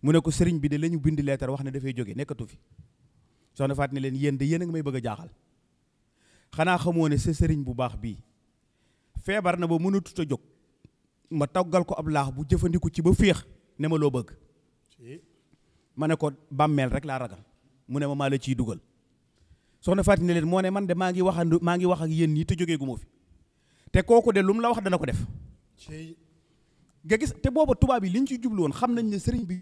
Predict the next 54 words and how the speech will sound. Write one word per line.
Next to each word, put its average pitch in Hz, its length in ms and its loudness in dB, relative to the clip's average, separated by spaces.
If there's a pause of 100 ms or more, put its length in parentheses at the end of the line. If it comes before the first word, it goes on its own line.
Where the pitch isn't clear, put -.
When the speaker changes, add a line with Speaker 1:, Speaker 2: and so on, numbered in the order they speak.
Speaker 1:
jógu 165 140 -2
fi. - 160 -4 (540)
Mais 190 180 0
li 196 120 0
may 269 140 0
wax 208 180 -2
mooy 190 200 0
xelu 254 320 4
nit 240 200 4
ñi 220 100 0
la 226 100 -2
ñu 240 80 -2
bëggoon 220 300 -4
a 190 40 -4
yàq 180 240 -6
ba 165 100 -4
nga 285 100 -2
xamante 226 360 -6
ne, 139 120 -6
Speaker 2:
Mm, 139 120 -20
mm. 139 40 -16
Speaker 1:
parce 190 160 -4
que 233 80 -4
bari 262 180 0
na 262 100 0
sëriñ 220 280 -2
soo 180 160 -2
xamante 151 340 -6
ne 214 140 -8 (640)
tàgge 214 260 0
nañ 208 200 2
leen 185 180 2
fii 226 180 -4
Sénégal, 170 400 -4
ñu 156 100 -2
ñu 175 120 -2
yóbbu 156 180 0
woon. 107 160 -6 (920)
Tàgge 175 260 0
nañ 170 140 4
fii 170 160 2
bañ 160 200 -4
ne 214 80 -2
faatu 190 300 -2
nañ, 139 180 0
ba 147 80 -2
seeni 214 220 -4
bokk 190 300 -4
dëjal 170 220 0
leen 156 140 -2
te 185 100 -4
faatooguñu 170 420 -6
woon. 110 140 -8 (100)
Speaker 2:
Mm-hmm. 180 380 -16